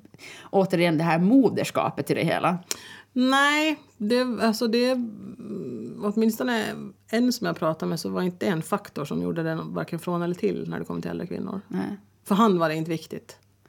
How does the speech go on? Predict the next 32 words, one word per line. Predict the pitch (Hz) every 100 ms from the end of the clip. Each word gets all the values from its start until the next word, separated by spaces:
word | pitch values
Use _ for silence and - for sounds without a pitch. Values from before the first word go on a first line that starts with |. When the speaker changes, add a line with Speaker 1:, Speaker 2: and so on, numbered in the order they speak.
| _ - _ _ _ _ -
Speaker 1:
Precis, | - 175 165
man | 175
är | 185
Speaker 2:
Varken | 165
Speaker 1:
bara | 165
Speaker 2:
eller. | 175
Speaker 1:
nöjd | 156 147
att |
man | 156 160
har | 156 147
ett | 160
begrepp, | 170 156 165 - _ - -
en | 165
etikett | 160 - 180 -
att | 160
sätta, | 175 - - -
liksom. | - 117 - -
Speaker 2:
Nej, | 120 160 160
man | 170 160
är |
bara | 175 160
nöjd | 165 170 139
att | 147
man | 160
har | 180
en | 180
äldre | 180 160
kvinna | 165 175 160
som | 170
man | - 175 - _ -
får |
träffa. | - 214 -